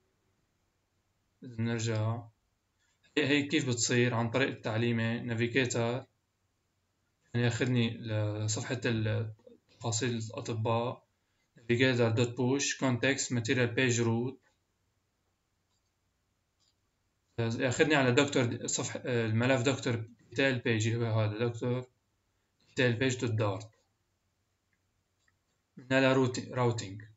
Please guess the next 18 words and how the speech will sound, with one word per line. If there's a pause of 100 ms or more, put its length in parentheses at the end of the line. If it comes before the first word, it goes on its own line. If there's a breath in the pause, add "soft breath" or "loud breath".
(360)
مثل
البيج
روت، (340)
يعني
يقدر
ياخذني
على
الصفحة
اللي
الثانية. (1080)
فايل
كونتين
هاي
تسعين،
هون
كله
نفس
الشيء.